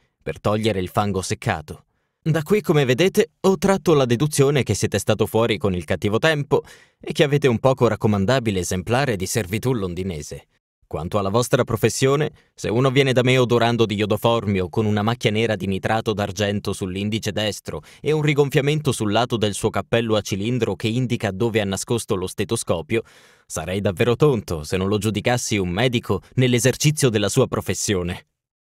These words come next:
Non potei fare a meno di ridere per come aveva spiegato facilmente il suo processo deduttivo. "Quando mi date le spiegazioni", osservai, "le cose mi appaiono così ridicolmente semplici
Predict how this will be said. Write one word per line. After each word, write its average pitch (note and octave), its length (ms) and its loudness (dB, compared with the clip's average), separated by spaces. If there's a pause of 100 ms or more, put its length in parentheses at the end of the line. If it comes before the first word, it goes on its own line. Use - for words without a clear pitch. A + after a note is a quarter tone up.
(340)
Non D#3 180 2
potei E3+ 280 0
fare C3 180 2
a A#2+ 40 4
meno C#3 240 4
di A#2 100 2
ridere F2 480 0
per - 160 -6
come A#2+ 220 2
aveva G#2 260 2
spiegato G#2+ 540 0
facilmente G#2 640 0
il F2+ 100 -2
suo G#2 220 -2
processo A2+ 440 -2
deduttivo. D#2 720 -8 (640)
"Quando F#3 340 2
mi F#3 120 4
date G#3 240 4
le C#3 80 4
spiegazioni", G#2+ 840 0 (100)
osservai, F2+ 680 -6 (280)
"le D#3 180 -2
cose G3 240 0
mi D#3 100 4
appaiono D#3+ 420 2
così D#3 280 2
ridicolmente D#3 800 2
semplici D3+ 640 -2